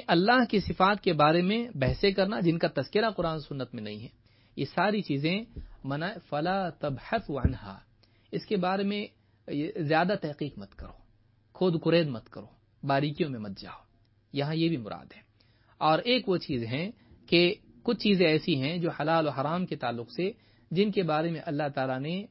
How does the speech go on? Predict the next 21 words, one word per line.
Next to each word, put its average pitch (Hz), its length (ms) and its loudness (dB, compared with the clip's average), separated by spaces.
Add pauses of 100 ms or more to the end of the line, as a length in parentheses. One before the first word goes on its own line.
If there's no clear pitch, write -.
(140)
بیان 143 460 -2
نہیں 139 240 -6
کیا 117 380 -4
ہے، 98 100 -12 (320)
ان 156 140 -6
کو 160 100 -2
حرام 147 360 0
قرار 143 320 0
نہیں 123 320 -2
دیا 113 280 -4
ہے، - 80 -20 (520)
تو 160 200 0
ان 196 160 2
کو 233 340 4 (640)
اللہ 156 180 4 (140)
کی 151 80 0
طرف 147 260 -2
سے 220 200 0 (400)
عافیت 143 480 4
مانگو، 208 400 2 (260)
مانو، 170 360 2